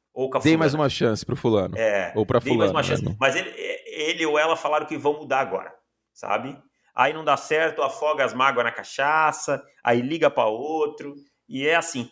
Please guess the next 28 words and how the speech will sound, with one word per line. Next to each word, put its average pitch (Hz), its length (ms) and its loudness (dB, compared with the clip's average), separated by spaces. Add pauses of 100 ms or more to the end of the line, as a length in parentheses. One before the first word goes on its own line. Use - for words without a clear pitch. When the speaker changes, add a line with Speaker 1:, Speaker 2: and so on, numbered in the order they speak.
Speaker 1:
todo 339 260 -2
mundo 320 240 -12
tem 233 100 -4
uma 220 120 -6
Marilda, 185 560 -6 (640)
conhece 156 300 0
uma 151 120 -6
Marilda. 98 420 -4 (400)
E, 113 640 -10
e - 40 -8
moveu 240 460 2
a - 40 0
série, 175 380 0
né, 156 100 -2
cara? 107 240 0
Teve 113 280 -4
aí 135 280 0
relacionamentos, 120 600 -2
inclusive, 160 480 -6
com 233 200 -4
o - 40 -10
Tuco, - 400 -12 (360)
que - 80 -10
era 101 240 2
Speaker 2:
Com 110 80 0
o 127 40 2
Speaker 1:
vizinho, 143 460 0
Speaker 2:
Tuco. - 60 -20